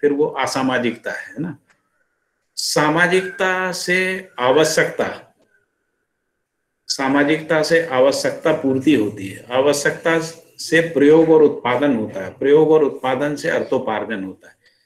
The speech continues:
तो सामाजिकता यदि है तो आवश्यकता के रूप में, आवश्यकता पूर्ति के रूप में उसको पहचान सकते हैं। यदि मानव में आवश्यकता है तो मानव में प्रयोग और उत्पादन है,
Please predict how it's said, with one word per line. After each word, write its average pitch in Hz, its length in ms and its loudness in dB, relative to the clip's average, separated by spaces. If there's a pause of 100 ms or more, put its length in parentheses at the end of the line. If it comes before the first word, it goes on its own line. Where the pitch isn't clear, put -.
(220)
तो 147 60 0
सामाजिकता 170 1000 0 (180)
यदि 160 260 4
है 170 360 4
तो 175 60 6
आवश्यकता 151 720 2
के 156 180 0
रूप 143 240 2
में, 147 220 0 (360)
आवश्यकता 135 560 0
पूर्ति 135 400 -2
के 139 140 0
रूप 135 260 0
में 135 80 0
उसको 127 220 -4
पहचान 107 440 -4
सकते 107 360 -10
हैं। 147 200 -6 (480)
यदि 131 220 4
मानव 147 360 4
में 160 120 4
आवश्यकता 147 680 2
है 165 180 2
तो 160 140 -2
मानव 143 380 0
में 143 160 0
प्रयोग 135 360 2
और 127 100 4
उत्पादन 117 560 -2
है, 98 220 -12